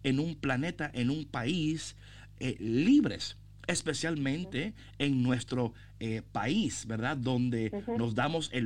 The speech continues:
Speaker 1: lujo de decir que somos, ¿verdad?, de donde la libertad reina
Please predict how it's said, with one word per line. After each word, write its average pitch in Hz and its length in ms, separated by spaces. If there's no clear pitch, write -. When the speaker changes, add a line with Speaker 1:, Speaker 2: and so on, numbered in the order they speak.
Speaker 1:
lujo 170 300
de 120 80
decir 160 560
que 127 120
somos, 151 460
¿verdad?, 127 360
de 131 180
donde 120 300
la 120 120
libertad 123 480
reina 131 560